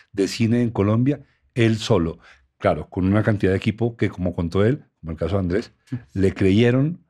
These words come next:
en un cuento que no le habría creído a nadie. Debo decir aquí una cosa que se me había olvidado y caí en cuenta, porque aquí en esta sala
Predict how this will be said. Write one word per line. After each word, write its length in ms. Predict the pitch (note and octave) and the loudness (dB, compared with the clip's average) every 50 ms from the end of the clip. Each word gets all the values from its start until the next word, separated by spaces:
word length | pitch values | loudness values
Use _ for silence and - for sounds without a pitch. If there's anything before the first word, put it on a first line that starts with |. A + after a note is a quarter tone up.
| _ _ - | _ _ -4
en 140 | A2 G2 G2 | -2 0 0
un 120 | F#2+ G2 | 0 0
cuento 300 | G2 A2+ G#2+ G2+ G#2+ G#2 | 0 0 0 0 -2 -2
que 100 | - G2+ | -4 -2
no 100 | F2 F2+ | -2 -2
le 80 | F#2 F#2+ | 0 0
habría 180 | F#2+ G2 F#2+ | 0 0 0
creído 240 | F#2+ G2 F#2+ F#2+ F#2+ | 0 0 0 0 0
a 20 | |
nadie. 300 | F#2+ F2+ E2 D2+ D2+ D2 _ _ _ - - - _ | -2 -2 -4 -6 -8 -12 _ _ _ -20 -20 -12 _
Debo 160 | - A2+ B2+ | 0 2 2
decir 200 | C#3 C3+ A2+ B2 | 2 2 2 0
aquí 140 | A#2+ A#2+ - | 0 2 2
una 140 | B2+ C3 C3 | 0 0 2
cosa 300 | C3 C3+ B2 C#3 D#3 D3+ | 2 0 0 0 -2 -2
que 100 | - A2+ | -4 -4
se 120 | G2 G2+ | -2 -2
me 100 | F2+ F#2+ | -2 -2
había 120 | F#2 F2+ F#2 | 0 0 0
olvidado 540 | F#2+ F#2+ G#2 A2+ A2+ A#2+ C#3+ F3+ - - _ _ _ _ _ _ _ _ _ _ _ _ - | 0 2 2 2 2 2 0 -2 -4 -6 _ _ _ _ _ _ _ _ _ _ _ _ -12
y 60 | - | -6
caí 240 | - F#2+ F2+ F#2+ G2 | -2 0 0 0 0
en 100 | F#2+ F#2 | -2 0
cuenta, 420 | - A#2 A#2+ B2 B2+ - A#2+ - _ _ _ _ _ _ _ _ _ _ _ _ _ _ _ - | 0 0 0 0 -2 -4 -8 -10 _ _ _ _ _ _ _ _ _ _ _ _ _ _ _ -2
porque 260 | A2+ G#2 G2 - G2+ | -2 0 2 2 2
aquí 240 | G2+ - - B2 A#2+ | 2 2 2 2 4
en 80 | B2 | 4
esta 260 | C#3 C3+ C#3 - D3+ | 2 0 0 0 0
sala 420 | C3 C3+ D3 D3+ E3 G3 C#4 - | 2 2 2 2 2 0 -4 -6